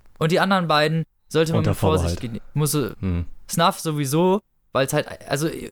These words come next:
Speaker 1: in Snuff kann man sich darauf einstellen, es geht nur um Pornos, nur. Nur. Da ist fast nie, also da sind kaum, kaum menschliche Zü-, also klar sind da menschliche Züge drin, aber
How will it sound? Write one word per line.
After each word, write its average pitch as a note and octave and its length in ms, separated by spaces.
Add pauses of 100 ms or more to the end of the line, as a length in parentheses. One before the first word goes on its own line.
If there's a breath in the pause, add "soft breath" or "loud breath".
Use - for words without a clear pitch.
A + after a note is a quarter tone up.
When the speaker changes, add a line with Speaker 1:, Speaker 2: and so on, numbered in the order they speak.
(200)
Speaker 1:
in D3+ 100
Snuff F3 240
kann F3+ 140
man E3+ 80
sich D#3 80
darauf D#3+ 180
einstellen, D#3+ 300
es D3+ 80
geht D#3 180
nur G3 240
um F3+ 100
Pornos, D3 480
nur. D3+ 300 (1080)
Nur. D#3 300 (840)
Da - 80
ist D3 80
fast - 260
nie, F3 240
also D3+ 180
da D#3 120
sind D3+ 160
kaum, G3+ 320 (360)
kaum F3+ 200
menschliche F3+ 480
Zü-, - 120
also D3 240
klar E3+ 280
sind D#3+ 100
da D#3+ 80
menschliche D#3 320
Züge F#3 260
drin, D#3+ 200
aber D3 240